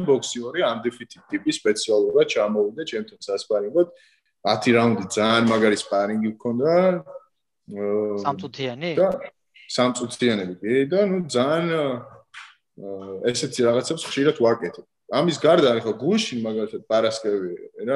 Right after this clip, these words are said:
Speaker 1: პარასკევს ძალიან მაგარი სპარინგები გვაქვს და მაგითი არის Kings M M A ცნობილი, რომ nobody gives a shit, რა, თუ გინდა სპარინგი,
Speaker 2: ხო.
Speaker 1: ჩამოდი, you are more than welcome, if you're humble, და მოდი და ი-, ივარჯიშე, ისპარინგე, uh,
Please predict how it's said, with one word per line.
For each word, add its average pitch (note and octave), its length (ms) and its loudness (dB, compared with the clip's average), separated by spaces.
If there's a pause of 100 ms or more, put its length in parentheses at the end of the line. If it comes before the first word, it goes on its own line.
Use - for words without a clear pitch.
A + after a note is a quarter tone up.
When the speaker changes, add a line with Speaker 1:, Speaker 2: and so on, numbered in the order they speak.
Speaker 1:
პარასკევს C3 480 2
ძალიან B2 320 0
მაგარი C3 320 -4
სპარინგები A2 560 -2
გვაქვს - 220 -20
და F#3 80 -2
მაგითი C3+ 380 2
არის F#2+ 200 0
Kings A2 320 -6
M G#2+ 80 0
M F#2+ 80 -8
A F#2 80 -14
ცნობილი, A#2 560 -4
რომ F#3 100 2 (800)
nobody C#3+ 380 6
gives C3+ 240 4
a A#2+ 80 4
shit, D3 480 4 (160)
რა, C#3 400 4
თუ C3 80 -6
გინდა C3+ 320 -2
სპარინგი, C3+ 560 -2
Speaker 2:
ხო. F#3+ 80 -8
Speaker 1:
ჩამოდი, C3+ 480 -2
you C#3 160 -2
are B2+ 120 0
more C3 200 0
than A#2 240 -6
welcome, F#3+ 640 -2 (300)
if A#2+ 180 -6
you're B2+ 160 2
humble, F3 840 2
და G#3 160 -4
მოდი D#3+ 320 2
და G#3+ 140 6 (100)
ი-, C#3 320 4
ივარჯიშე, C#3+ 560 2
ისპარინგე, F#3 720 0 (480)
uh, G#2+ 240 -4